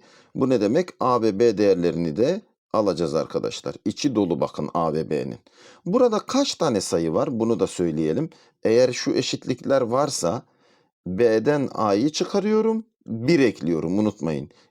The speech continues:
İşte bu kadar sayı vardır. B eksi A artı bir tane değer vardır bu aralıkta. İkincisi, A küçük X küçük B ise açık aralıktır. Normal parantezle gösteriyoruz.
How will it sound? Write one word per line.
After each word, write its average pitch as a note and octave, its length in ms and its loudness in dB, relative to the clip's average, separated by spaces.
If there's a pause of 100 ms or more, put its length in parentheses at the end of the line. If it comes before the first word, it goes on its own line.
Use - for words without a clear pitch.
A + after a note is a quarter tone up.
(120)
İşte C3 380 -2
bu F3+ 80 0
kadar B2 340 0 (320)
sayı G2 360 0
vardır. C#2+ 400 -2
B F#2 160 0
eksi - 480 -2
A C3 380 -2
artı G#2 300 -6
bir C#3+ 120 2
tane G2+ 360 0
değer E2 240 0
vardır C#2 460 -4
bu D2+ 80 -2
aralıkta. C2 500 -8 (1080)
İkincisi, G3+ 760 -2 (180)
A A#3 240 2
küçük - 320 -8
X A#3 240 -2
küçük E3+ 360 -2
B D3+ 220 4
ise G#3 420 0 (140)
açık F3 300 0
aralıktır. B2 460 0
Normal E3 380 0
parantezle C#3 600 0
gösteriyoruz. F#2 680 0